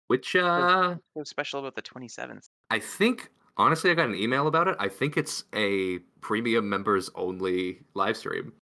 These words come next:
Speaker 2: Interesting.
Speaker 1: Which is weird. I don't know how they know that.
Speaker 2: Yeah.
Speaker 1: I don't know how it's possible to do that, but I guess it's what they're doing. All right, moving on.
Speaker 2: Yes.
Speaker 1: We can move back onto Ghostbusters.
Speaker 2: Okay.
Speaker 1: Or we can move on from Ghostbusters. I don't really
Speaker 2: Yes,
Speaker 1: care.
Speaker 2: let's move on from Ghostbusters.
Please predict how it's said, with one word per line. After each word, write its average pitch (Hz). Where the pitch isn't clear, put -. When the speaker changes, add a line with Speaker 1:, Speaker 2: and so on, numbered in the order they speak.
Speaker 2:
Interesting. 131
Speaker 1:
Which 98
is -
weird. 92
I 98
don't 101
know 95
how 101
they 92
know 92
that. 85
Speaker 2:
Yeah. 123
Speaker 1:
I 87
don't 101
know 101
how -
it's 127
possible 120
to 101
do 110
that, 95
but 92
I 95
guess 107
it's 95
what 107
they're 123
doing. 104
All 113
right, 95
moving 117
on. 92
Speaker 2:
Yes. 104
Speaker 1:
We 98
can 101
move 95
back 92
onto 87
Ghostbusters. 80
Speaker 2:
Okay. 104
Speaker 1:
Or 104
we 107
can 107
move 104
on 110
from 127
Ghostbusters. 82
I 85
don't 87
really 87
Speaker 2:
Yes, 107
Speaker 1:
care. 85
Speaker 2:
let's -
move 117
on 120
from 110
Ghostbusters. -